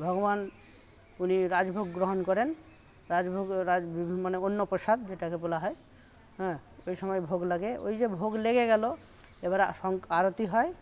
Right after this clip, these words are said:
আরতির পর মন্দির ক্লোজ হয়ে যায় একটার সময়। এবারে একটার সময় যে মন্দির ক্লোজ হয়ে যাচ্ছে,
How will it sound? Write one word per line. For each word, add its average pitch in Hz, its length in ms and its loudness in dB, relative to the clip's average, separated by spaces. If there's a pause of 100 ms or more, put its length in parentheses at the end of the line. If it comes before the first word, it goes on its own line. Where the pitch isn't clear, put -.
(100)
আরতির 185 480 0
পর 226 160 4
মন্দির 202 480 -4
ক্লোজ 196 280 2
হয়ে 202 140 -4
যায় 247 160 0
একটার 175 340 -4 (140)
সময়। 123 160 -14 (680)
এবারে 214 300 4
একটার 208 420 0 (120)
সময় 220 220 -4
যে 214 120 -8
মন্দির 202 340 -6 (140)
ক্লোজ 220 280 2
হয়ে 233 180 0
যাচ্ছে, 196 480 -4